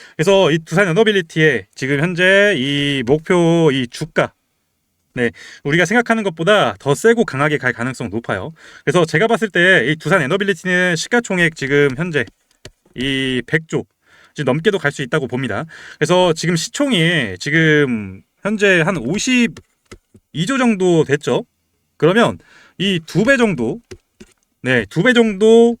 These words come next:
더 갈 수 있다는 말이에요. 저는 더 갈 수가 있다고 봐요. 그래서 왜 그런지 오늘 핵심 포인트 제가 영상에서 같이 공유를 드릴 테니까요. 오늘 영상 끝까지 보시길 바라겠습니다. 네, 중간에 절대로 끄시면 안 돼요. 아시겠죠? 그리고 이 본 영상 시작하기 전에요.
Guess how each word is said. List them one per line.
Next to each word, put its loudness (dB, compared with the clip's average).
더 0
갈 -2
수 -6
있다는 -4
말이에요. -6
저는 2
더 0
갈 0
수가 -6
있다고 -4
봐요. -12
그래서 4
왜 4
그런지 0
오늘 0
핵심 -2
포인트 -2
제가 2
영상에서 0
같이 -6
공유를 -2
드릴 0
테니까요. 0
오늘 2
영상 0
끝까지 -2
보시길 -4
바라겠습니다. -4
네, -2
중간에 0
절대로 0
끄시면 -4
안 -8
돼요. -8
아시겠죠? -4
그리고 2
이 -4
본 2
영상 0
시작하기 0
전에요. -2